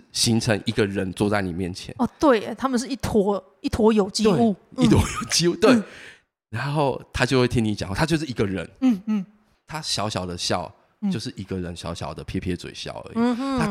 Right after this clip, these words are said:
Speaker 1: 大笑的时候，你要等他，因为他现在笑到仰过去了，
Speaker 2: 嗯哼。
Speaker 1: 就是笑到翻了，他就是一个人而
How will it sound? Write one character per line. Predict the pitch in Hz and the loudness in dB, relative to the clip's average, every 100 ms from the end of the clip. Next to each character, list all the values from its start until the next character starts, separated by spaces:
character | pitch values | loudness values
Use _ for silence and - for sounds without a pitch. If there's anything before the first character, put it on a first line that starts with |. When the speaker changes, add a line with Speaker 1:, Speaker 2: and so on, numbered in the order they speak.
| 196 | 0
Speaker 1:
大 | 131 | -2
笑 | 117 123 104 | -4 -4 -6
的 | |
时 | 95 107 | -6 -4
候， | 113 | -4
你 | 104 107 | -4 -4
要 | 147 | -4
等 | - 95 | -4 -6
他， | 95 117 | -4 -4
因 | 117 | -2
为 | 143 | -2
他 | 147 | 0
现 | 139 | 0
在 | 147 143 | -2 -2
笑 | - 156 | -2 2
到 | 139 131 - | 2 2 0
仰 | 120 101 92 | -6 -6 -2
过 | 135 123 | 2 2
去 | - 123 98 | 2 -4 -4
了， | 82 80 | -6 -8
Speaker 2:
嗯 | - 233 | -2 2
哼。 | 247 185 | 2 2
Speaker 1:
就 | |
是 | 143 151 | -4 -4
笑 | - 143 | 0 2
到 | 139 | 2
翻 | 135 - 117 117 | 0 -2 0 0
了， | 113 104 85 - _ | 0 -4 -8 -16 _
他 | - | -6
就 | 131 | -4
是 | 127 | -4
一 | 95 | -8
个 | 87 | -6
人 | 80 - | -6 -8
而 | 78 | -12